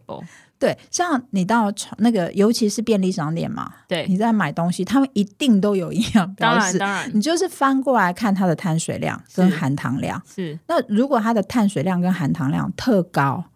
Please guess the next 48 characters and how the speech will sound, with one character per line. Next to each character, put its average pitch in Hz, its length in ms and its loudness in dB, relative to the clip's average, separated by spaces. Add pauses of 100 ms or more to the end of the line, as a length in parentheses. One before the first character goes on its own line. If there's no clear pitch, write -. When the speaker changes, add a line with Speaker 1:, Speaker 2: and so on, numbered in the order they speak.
(160)
Speaker 1:
嗯。 196 240 -8
Speaker 2:
你 185 60 2
就 220 120 6
会 226 80 6
知 214 120 2
道 202 120 4
这 196 140 -2
个 175 80 2
东 165 220 0
西 151 260 -2 (100)
不 147 160 -4
太 - 360 0 (320)
Speaker 1:
大 381 120 -2
概 359 140 -2
怎 180 300 -10
样 233 160 -2
你 165 80 -6
会 185 160 -4
觉 147 160 -6
得 - 20 -8
它 160 140 -2
特 170 260 -4
高？ - 180 -8 (320)
Speaker 2:
只 202 260 2
要 359 220 2
是 320 160 -2
超 254 240 0
过， 247 200 0
碳 233 200 0
水 185 140 0
超 180 260 -4
过 185 360 -2
二 196 120 6
十 151 520 -2
五 147 180 0
克 147 240 2
的 - 100 -4
东 110 240 -6
西， - 320 -12 (160)
我 160 140 2
都 165 120 2
会 185 120 4
觉 185 60 -2
得 135 80 0
它 139 120 -2
是 156 120 0
算 127 240 -2
高 - 260 -8